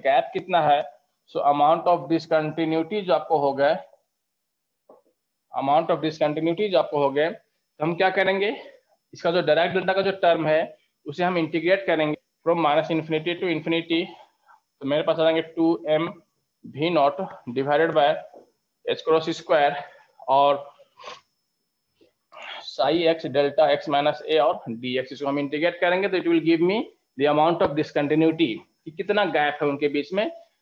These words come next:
तो क्या करना है इसको यहाँ पे, ये आपका function हो गया, आपका डायरेक्ट delta हो गया, इसमें जहां जहां एक्स वगैरह आप क्या put करने वाले हो, ए put करने वाले हो, तो आपको हो जाएंगे simply इतना, और आपको हो जाएंगे psi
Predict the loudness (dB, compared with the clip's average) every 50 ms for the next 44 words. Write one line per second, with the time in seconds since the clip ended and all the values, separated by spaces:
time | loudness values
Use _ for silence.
0 | _ _ _ -14 -6 0 0 0 2 2 2 2 2 0 2 2 2 2 2 2
1 | 0 -2 -2 -2 -6 -14 -20 _ _ _ _ _ _ _ _ _ _ _ _ _
2 | _ _ _ _ _ _ _ -8 -4 0 4 4 4 4 2 -2 -2 0 -2 -2
3 | 0 2 2 2 2 2 2 2 2 2 2 2 4 4 2 2 2 0 0 2
4 | 4 4 4 4 2 2 2 0 -4 -12 -20 _ _ _ _ -16 -6 -6 -2 0
5 | 0 0 0 0 2 2 2 4 2 2 0 0 0 2 4 4 4 4 2 0
6 | -2 -2 -2 -4 -2 -2 0 2 4 4 4 4 2 0 0 -2 -4 -2 -2 -4
7 | -2 0 0 0 0 0 0 0 0 0 -2 -4 -4 -4 -4 -4 -6 -2 2 2
8 | 4 4 4 2 0 -4 -6 -6 -6 -4 -4 -4 -2 -2 -4 -6 -10 _ _ _
9 | _ _ _ _ _ -20 -10 -4 0 2 2 2 0 -2 -6 -14 -20 _ _ _
10 | _ _ _ _ -4 0 2 4 4 4 2 0 0 0 0 0 0 -2 -4 -6
11 | -8 -4 -2 -2